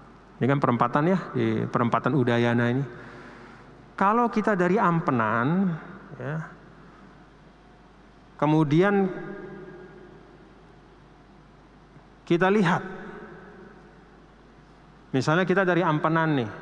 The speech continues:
mau ke Rembige, kan berarti kita belok kanan ya, betul ya? Oh, kiri ya, betul. Mas, ya, itu lemah saya kanan kiri tuh.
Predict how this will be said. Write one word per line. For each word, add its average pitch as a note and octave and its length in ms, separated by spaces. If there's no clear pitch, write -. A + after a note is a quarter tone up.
mau F3+ 320
ke E3 160
Rembige, C#3+ 640
kan F#3+ 240
berarti F3+ 400
kita F3+ 240
belok E3+ 240
kanan F#3+ 240
ya, F#3+ 160
betul E3 320
ya? B3 80
Oh, F3+ 80
kiri C#3+ 400
ya, A2+ 80
betul. G#2 400
Mas, - 320
ya, B2+ 160
itu B2 160
lemah A#2 240
saya C3 160
kanan A#2 320
kiri A2+ 240
tuh. G#2+ 160